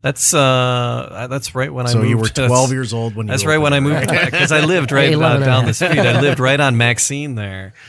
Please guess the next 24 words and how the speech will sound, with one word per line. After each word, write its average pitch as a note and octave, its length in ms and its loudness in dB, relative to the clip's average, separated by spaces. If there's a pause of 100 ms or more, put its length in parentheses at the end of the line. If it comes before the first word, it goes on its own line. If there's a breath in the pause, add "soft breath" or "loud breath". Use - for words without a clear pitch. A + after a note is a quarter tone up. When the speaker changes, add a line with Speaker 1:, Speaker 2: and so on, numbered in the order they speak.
(220 loud breath)
Speaker 3:
Yeah. F3+ 220 2 (160)
Speaker 1:
Uh, G#2+ 60 2
just A2+ 260 -4
down B2 140 0
the A2 80 -2
street, B2 220 -6
the A2+ 100 -4
other A2 140 -2
side, A2 460 2
Speaker 3:
Yep. C3+ 160 -2
Speaker 1:
uh, G#2 420 -2
of, G2+ 320 -6
uh, G2 400 -4
uh, G2 220 -6
Mac. A#2+ 440 0
But, G2+ 300 -6
uh, G#2 200 0 (640 loud breath)
uh, A2+ 540 -4 (140)
yeah, F#3+ 280 0
so B2 160 0
I B2 60 4
was B2+ 160 4
just B2+ 140 -6
curious. D3 260 -4